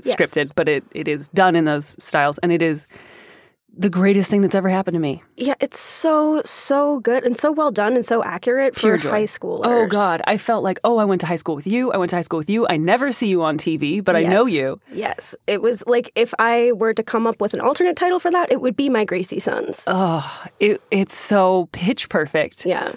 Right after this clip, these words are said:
Speaker 2: I wish so much that we could just, like, throw out the Dear Prudence opening intro music and just do the American Vandal intro.
Speaker 1: Oh,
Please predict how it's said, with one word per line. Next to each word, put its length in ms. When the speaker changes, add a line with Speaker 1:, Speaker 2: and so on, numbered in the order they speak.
Speaker 2:
I 80
wish 180
so 160
much 280
that 120
we 100
could 160
just, 200
like, 280
throw 320
out 220
the 100
Dear 200
Prudence 400
opening 360
intro 300
music 380
and 100
just 180
do 140
the 140
American 420
Vandal 340
intro. 520
Speaker 1:
Oh, 240